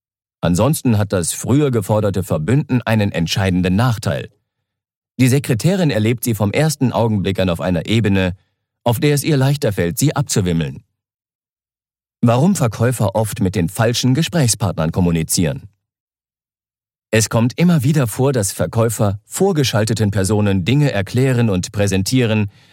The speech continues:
und dann erst merken, dass sie eigentlich mit den Falschen kommunizieren.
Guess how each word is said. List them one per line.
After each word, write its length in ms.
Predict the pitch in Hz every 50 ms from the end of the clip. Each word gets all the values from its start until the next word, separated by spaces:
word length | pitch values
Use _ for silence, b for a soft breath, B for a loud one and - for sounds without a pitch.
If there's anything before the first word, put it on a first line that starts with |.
| B B B
und 180 | 127 120 -
dann 120 | 160 180 185
erst 280 | - 135 123 104 -
merken, 420 | 95 101 101 104 101 - - 101 90
dass 160 | 90 87 -
sie 140 | 87 78 - _
eigentlich 560 | - 101 117 123 123 120 107 101 98 95 -
mit 140 | 92 87 -
den 160 | 104 131 143
Falschen 400 | - - 120 98 92 - 90 87
kommunizieren. 720 | - 90 87 80 78 78 76 - - 90 85 76 69 65